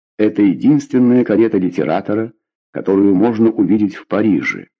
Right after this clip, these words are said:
У него к этому времени появились богатое поместье и роскошный замок. Правда, его значительное состояние сложилось не только из одних, хотя и огромных гонораров.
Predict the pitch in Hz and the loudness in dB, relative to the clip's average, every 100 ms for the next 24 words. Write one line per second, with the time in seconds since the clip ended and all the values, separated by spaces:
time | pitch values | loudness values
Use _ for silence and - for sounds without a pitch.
0 | _ _ _ _ - - 82 117 160 165 | _ _ _ _ -20 -4 0 2 2 2
1 | 160 143 123 131 156 139 139 120 113 131 | 2 2 4 4 4 4 4 2 4 2
2 | 117 90 107 101 113 95 71 - 67 101 | 0 0 -2 -2 -4 -2 -4 -2 0 2
3 | 147 147 - 123 - 117 104 98 - 90 | 2 -2 -2 -2 0 -2 -2 -4 -6 -6
4 | - 76 71 69 60 55 - _ _ _ | -4 -6 -6 -8 -8 -10 -18 _ _ _
5 | _ _ - - 147 147 143 139 90 113 | _ _ -20 -4 -2 0 0 -2 0 2
6 | 151 139 131 131 143 135 127 123 120 - | 2 4 2 2 0 2 2 2 -2 -6
7 | 117 117 170 143 62 60 53 _ _ - | -2 0 0 0 -2 -4 -8 _ _ -16
8 | - 110 143 151 143 131 131 147 135 127 | -4 0 2 2 2 0 2 2 2 -2
9 | - 123 104 104 85 80 101 160 - - | 0 0 0 -2 -2 0 2 2 -2 -10
10 | 101 101 110 - 110 104 92 107 120 120 | -8 -2 -2 -2 0 0 2 2 2 2
11 | 123 123 147 165 98 - | 2 0 2 0 -4 -10